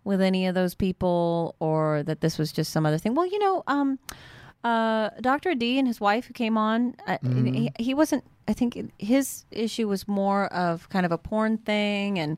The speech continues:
Speaker 2: Mm-hmm.
Speaker 1: being addicted to sort of, um, uh, cyber relationships, you know, on side.
Speaker 2: Uh-huh.
Speaker 1: And they, and they worked through it. They worked through it together because there was a lot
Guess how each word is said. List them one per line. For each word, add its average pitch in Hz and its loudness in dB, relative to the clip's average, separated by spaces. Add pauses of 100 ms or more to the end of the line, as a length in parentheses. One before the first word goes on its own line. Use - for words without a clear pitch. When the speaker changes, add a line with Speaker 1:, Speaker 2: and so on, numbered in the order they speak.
Speaker 2:
Mm-hmm. 131 2
Speaker 1:
being 190 0
addicted 180 -4
to 175 -10
sort 170 0
of, 165 -2
um, 151 0 (340)
uh, 147 2 (120)
cyber 208 -4
relationships, 240 -2
you 240 -4
know, 240 2
on 240 0
side. 247 -4
Speaker 2:
Uh-huh. 247 4
Speaker 1:
And 240 2
they, 311 -2
and 226 0
they 285 0
worked 190 0
through 294 0
it. - -4
They 170 -6
worked 196 4
through 220 2
it 196 -2
together 196 0
because 165 -2
there 170 2
was 165 -4
a 165 -4
lot 170 0